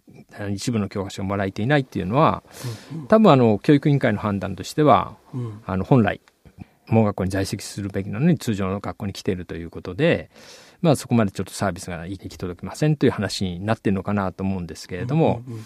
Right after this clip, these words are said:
Speaker 1: うん、うん。
Speaker 2: あの、この辺は、その、組織的に、例えば日盲連とか青年教として、こういうですね、点字使用が望ましいという、あの、児童生徒さんが、通常の小学校や中学校を希望した時に、
Speaker 1: うん、う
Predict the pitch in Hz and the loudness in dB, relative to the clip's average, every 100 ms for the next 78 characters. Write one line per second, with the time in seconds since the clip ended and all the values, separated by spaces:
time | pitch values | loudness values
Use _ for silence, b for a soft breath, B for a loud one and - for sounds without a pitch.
0 | - 110 B B B B B 127 139 139 | -10 -12 B B B B B 0 2 2
1 | 135 190 208 202 196 185 180 170 - 151 | 4 6 8 8 6 6 6 4 2 2
2 | 143 131 120 - - 123 - - 135 127 | 2 0 -2 -8 -2 0 0 0 0 2
3 | 113 101 - - 101 98 101 110 101 92 | 0 0 -4 -8 -6 -6 -4 -4 -4 -4
4 | 82 87 90 87 - - 113 104 98 90 | -8 -8 -6 -6 -10 -6 0 0 -2 -6
5 | - 92 - 104 87 - 160 156 151 113 | -8 -12 -6 -4 -4 4 6 8 6 4
6 | 101 104 87 - b b - 139 143 - | 0 -4 -8 -10 b b -4 -2 -2 -2
7 | 165 151 151 123 127 123 - 123 - 139 | 0 2 2 2 0 -2 -2 -4 -2 0
8 | 156 151 131 B B B B _ 120 120 | 2 2 0 B B B B _ -2 0
9 | 110 101 - 110 98 104 101 107 95 87 | 0 -2 -6 -6 -4 -4 -2 -2 -4 -4
10 | 95 - 92 92 139 98 - b b b | -10 -10 -10 -2 0 0 -2 b b b
11 | _ - 151 165 170 151 151 143 143 - | _ 2 2 4 2 2 2 0 -2 -4
12 | _ _ _ - 101 82 92 - 117 107 | _ _ _ -4 -4 -2 -6 -6 -2 -2
13 | 98 92 139 98 92 123 92 85 - 87 | -4 -6 -6 -6 -6 -6 -8 -10 -8 -10